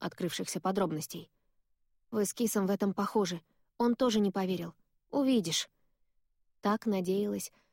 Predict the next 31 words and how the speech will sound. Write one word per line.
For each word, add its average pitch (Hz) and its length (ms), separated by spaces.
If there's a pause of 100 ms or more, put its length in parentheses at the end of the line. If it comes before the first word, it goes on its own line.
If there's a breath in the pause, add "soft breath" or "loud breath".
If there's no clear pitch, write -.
(120)
хотя 226 280
бы 226 120
на 220 80
минутную 202 600
передышку. 180 680 (480)
Зря. 165 340 (400)
Дом 226 280
наш 208 220
издалека 185 500
пылал 180 400
алым 170 360
пламенем. 160 500 (480)
Хоть 240 160
фигуральным, 202 640 (320)
уже 190 320
радует. 165 520 (1120)
"Что - 240
происходит?" — 247 760 (300)
спросила 185 460
я, 190 240
стоило 190 380
только 202 300
войти 185 340
в - 60
пылающий 175 640
дом. 170 340 (520)
У - 80
входа 254 340
стояла 226 380
длиннющая 202 640
очередь 240 460